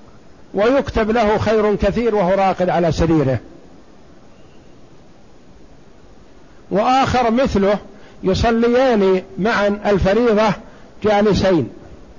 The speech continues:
وآخر مثله لا يكتب له شيء من ذلك، وكلاهما الآن لا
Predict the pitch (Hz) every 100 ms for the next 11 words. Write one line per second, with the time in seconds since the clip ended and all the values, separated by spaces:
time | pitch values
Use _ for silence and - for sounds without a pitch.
0 | - - - - - 185 254 269 220 240
1 | 220 262 240 233 262 - - - 202 240
2 | 214 - 208 196 180 175 180 160 151 151
3 | 139 131 131 139 - - - - - -
4 | - - - - - - - - 220 -
5 | 254 302 233 240 226 233 226 240 240 220
6 | 208 220 214